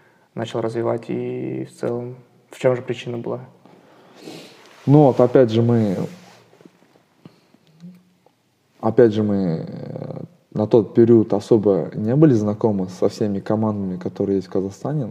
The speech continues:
Speaker 2: На самом деле их намного больше. И вот, э, мы знали, что есть в Астане ребята, и они очень сильны именно в грэпплинге, в джиу-джитсу, которые выступали.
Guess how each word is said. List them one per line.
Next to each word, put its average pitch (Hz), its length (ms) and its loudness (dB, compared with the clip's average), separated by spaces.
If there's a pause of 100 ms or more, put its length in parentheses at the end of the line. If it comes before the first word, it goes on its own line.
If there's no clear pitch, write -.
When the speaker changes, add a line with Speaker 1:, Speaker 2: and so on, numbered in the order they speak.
Speaker 2:
На 104 180 -10
самом 104 260 -8
деле 98 220 -2
их 98 100 -12 (260)
намного 98 540 -8
больше. 127 420 -2 (1700)
И 107 160 0
вот, 107 360 2 (340)
э, 104 400 -8 (1080)
мы 123 680 -2
знали, 117 460 0
что 107 280 2
есть 107 280 4
в 104 80 4
Астане 107 440 0
ребята, 120 460 2
и 107 200 0
они 113 280 -2
очень 98 420 -8 (160)
сильны 110 540 -2 (500)
именно 104 400 -4
в 92 120 -4
грэпплинге, 110 600 0
в 92 40 -4
джиу-джитсу, 110 480 -2
которые 101 360 -2
выступали. 101 580 -4